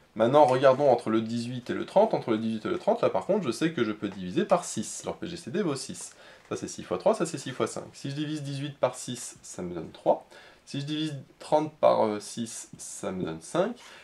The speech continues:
Et là, c'est parfait, parce que je sais que le triangle avec trois et cinq,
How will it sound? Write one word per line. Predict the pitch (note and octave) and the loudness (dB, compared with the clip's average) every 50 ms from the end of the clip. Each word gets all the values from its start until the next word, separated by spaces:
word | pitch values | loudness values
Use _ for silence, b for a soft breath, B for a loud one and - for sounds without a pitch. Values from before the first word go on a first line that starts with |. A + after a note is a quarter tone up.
| B B _ | B B _
Et | D3+ D#3 | 8 10
là, | D3+ C3+ | 10 10
c'est | - - A#2+ | 10 8 0
parfait, | - - - - - F3 G#3 | -2 -2 -4 2 2 2 4
parce | G#3 E3+ C3+ - | 4 2 0 2
que | A#2+ A2 | 2 0
je | |
sais | A2+ - - C#3+ | 2 2 0 -2
que | C#3 - | 0 0
le | A2+ G#2+ | 0 0
triangle | - - - C#3+ C3+ C#3 C3 C#3 C3+ A2 G2+ - - _ _ | 0 -4 -6 0 4 4 4 4 4 0 -4 -4 -8 _ _
avec | G#2 G#2 G2 G2 G2 - | 4 4 4 2 -4 -6
trois | - - - B2 B2+ - - - | -14 -4 6 8 8 8 8 4
et | G#2 | -4
cinq, | - - - B2+ B2+ D#3+ A3 | -6 -4 0 2 2 2 2